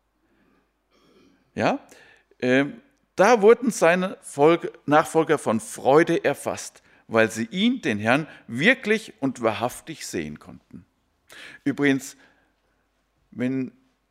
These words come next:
die Emmaus-Jünger ihn nicht richtig erkannt haben, habe ich mich die, natürlich auch gefragt, ich arbeite im O P,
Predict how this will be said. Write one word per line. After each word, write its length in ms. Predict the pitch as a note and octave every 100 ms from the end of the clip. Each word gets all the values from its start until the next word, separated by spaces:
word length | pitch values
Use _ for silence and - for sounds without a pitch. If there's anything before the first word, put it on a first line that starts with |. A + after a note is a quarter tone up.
| _ _
die 160 | B2 -
Emmaus-Jünger 720 | F3 F3 C3+ - A#2 A2+ E2+
ihn 140 | A2+ B2
nicht 240 | C3+ -
richtig 420 | C3 - - A2+
erkannt 440 | - - D3+ E3+ F#2+
haben, 360 | - - - _ _ _ _ _ _ _ _ _
habe 180 | B2+ C#3+
ich 100 | D#3
mich 240 | C#3 -
die, 140 | - - _ _
natürlich 460 | F2 B2+ D3+ C3 B2
auch 140 | D3+
gefragt, 460 | - - G#2+ - -
ich 180 | A#2+ -
arbeite 260 | C#3 C3+
im 80 | B2+
O 80 | A#2
P, 340 | - A2+ C#3